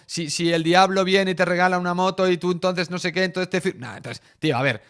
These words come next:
eh, le, le están poniendo hipótesis, ¿te com-, te comerías una polla por, por un millón de euros? No, por medio millón, basta, tío, o sea...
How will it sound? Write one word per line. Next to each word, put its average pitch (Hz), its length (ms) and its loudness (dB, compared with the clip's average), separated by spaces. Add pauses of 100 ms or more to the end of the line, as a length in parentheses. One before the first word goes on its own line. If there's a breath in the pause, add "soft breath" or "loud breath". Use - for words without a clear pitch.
(160 soft breath)
eh, 131 360 -6
le, 131 140 -6
le 139 80 -6
están 175 220 2
poniendo 175 200 0
hipótesis, 175 480 0
¿te 143 160 -14
com-, 165 220 -2
te 170 80 -4
comerías 202 320 -2
una 226 160 0
polla 196 260 2
por, 170 400 6 (220 soft breath)
por 165 120 4
un 170 80 2
millón 165 220 2
de 156 80 6
euros? 196 340 6
No, 185 220 0
por 170 140 4
medio 226 200 2
millón, 208 440 2
basta, 127 320 -4
tío, 127 180 -2
o 110 60 -6
sea... 117 260 -6